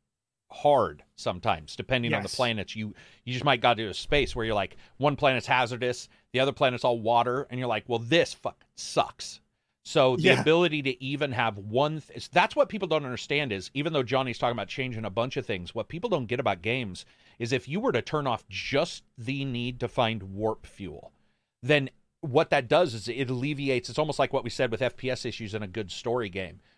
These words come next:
Speaker 1: where you can
Speaker 2: Yeah.
Speaker 1: ignore one thing and it completely can change the way you take everything else in. You're no longer looking for that one specific thing. Now you're building your character. And it's like, "I need to find space shoot, suit shit."
Speaker 2: Yeah,
Speaker 1: So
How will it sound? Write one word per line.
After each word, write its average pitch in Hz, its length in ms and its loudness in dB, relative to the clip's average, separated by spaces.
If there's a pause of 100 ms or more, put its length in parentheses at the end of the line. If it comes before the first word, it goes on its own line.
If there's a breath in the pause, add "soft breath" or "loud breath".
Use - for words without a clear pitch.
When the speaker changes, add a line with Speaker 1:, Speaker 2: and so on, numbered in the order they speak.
Speaker 1:
where 135 100 0
you 135 80 -2
can 127 160 -4
Speaker 2:
Yeah. 120 60 0
Speaker 1:
ignore 143 360 4
one 120 300 0
thing 165 300 -4
and 120 120 -6
it - 80 -10
completely 170 720 -6
can 139 240 -6
change 127 600 -6
the 117 80 -2
way 107 140 0
you 101 140 -2
take - 400 -8
everything 131 560 2
else 113 240 -2
in. 95 220 -4 (280 soft breath)
You're 139 140 -2
no 160 140 6
longer 170 320 2
looking 143 280 0
for 131 100 -6
that 117 180 4
one 175 160 0
specific 117 480 -4
thing. 117 160 -2
Now 127 140 0
you're 160 120 -2
building 123 420 0
your 98 120 -6
character. 107 640 -6 (360)
And 123 120 -2
it's 117 100 -4
like, 110 220 2
"I 143 120 6
need 139 180 -4
to 113 60 -2
find 101 300 -4
space - 300 -2
shoot, - 320 -10 (100)
suit - 300 -6 (200)
shit." - 380 -8
Speaker 2:
Yeah, 139 180 -4
Speaker 1:
So - 40 -18